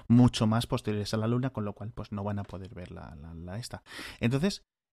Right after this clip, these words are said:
eh, ya no es en plan que lo nieguen, en plan, "Yo no, yo no lo he visto, no me lo creo". Es en plan que te empiezan a reescribir la historia, ¿vale? Para justificarte con cosas que no hay justificación, pues es que no sé qué de la urss,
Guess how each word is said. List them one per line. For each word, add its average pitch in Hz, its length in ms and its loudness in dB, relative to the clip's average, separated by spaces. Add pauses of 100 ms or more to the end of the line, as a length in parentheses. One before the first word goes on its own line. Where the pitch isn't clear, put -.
eh, 110 600 4
ya 127 220 2
no 294 60 4
es - 80 0
en 196 100 6
plan 156 160 4
que 135 80 -2
lo 120 80 2
nieguen, 120 400 0
en 110 80 -2
plan, 107 280 -4
"Yo 131 220 0
no, 123 240 0 (120)
yo 131 160 2
no 120 80 2
lo 107 100 -2
he 104 40 -2
visto, 120 440 -4
no 113 180 2
me 113 100 2
lo 101 100 -4
creo". 165 280 -4 (240)
Es 127 140 -4
en 170 80 -4
plan 196 200 -4
que - 100 -12
te 113 100 -6
empiezan 135 400 -4
a 147 100 -2
reescribir 123 760 -4
la 185 140 -2
historia, 175 560 -4 (720)
¿vale? 135 240 -6 (1160)
Para 135 160 -4
justificarte 135 720 -6
con 113 200 -4
cosas 160 320 -6
que 107 100 -8
no 120 240 -2
hay 143 140 -4
justificación, 139 580 -8
pues 117 140 -2
es 127 140 -4
que 131 100 -6
no 123 120 -4
sé 120 140 -6
qué 117 200 -4
de 113 80 -4
la 110 120 -6
urss, 156 360 -8